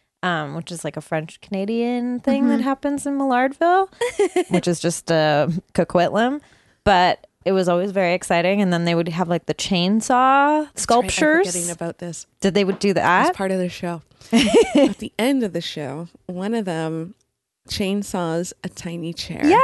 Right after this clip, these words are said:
Speaker 1: it's always a tiny chair.
Speaker 3: It's always a tiny
Speaker 1: <laughs> I
Speaker 3: chair.
Speaker 1: had a tiny chair from,
Speaker 3: 'Cause they're
Speaker 1: from a
Speaker 3: very easy
Speaker 1: lumberjack.
Speaker 3: to sculpt.
Speaker 1: Yeah.
Speaker 3: And then they give it to an adorable child.
Speaker 1: Yeah.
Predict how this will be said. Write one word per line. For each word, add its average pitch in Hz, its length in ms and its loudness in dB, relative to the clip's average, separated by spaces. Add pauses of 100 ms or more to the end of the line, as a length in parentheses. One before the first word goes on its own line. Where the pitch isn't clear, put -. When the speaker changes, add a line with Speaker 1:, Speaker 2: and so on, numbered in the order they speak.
Speaker 1:
it's 415 100 2
always 330 240 4
a 392 80 2
tiny 330 360 4
chair. 370 160 4 (120)
Speaker 3:
It's - 160 6
always 202 260 4
a 254 60 2
tiny 277 180 4
Speaker 1:
<laughs> 233 60 2
I 262 140 6
Speaker 3:
chair. 285 100 4
Speaker 1:
had 294 260 8
a 269 120 4
tiny 262 360 2
chair 330 300 2
from, 254 240 2 (280)
Speaker 3:
'Cause 233 160 -2
they're 247 120 4
Speaker 1:
from 247 100 4
a - 60 4
Speaker 3:
very - 180 4
easy 180 180 4
Speaker 1:
lumberjack. - 280 0
Speaker 3:
to - 100 -6
sculpt. - 420 -6
Speaker 1:
Yeah. 233 600 4
Speaker 3:
And 196 160 -2
then 185 160 -2
they 170 180 -2
give 170 260 -6
it 175 200 -4
to 160 380 -6
an 147 80 -4
adorable 139 460 -6
child. - 320 -6
Speaker 1:
Yeah. 311 560 2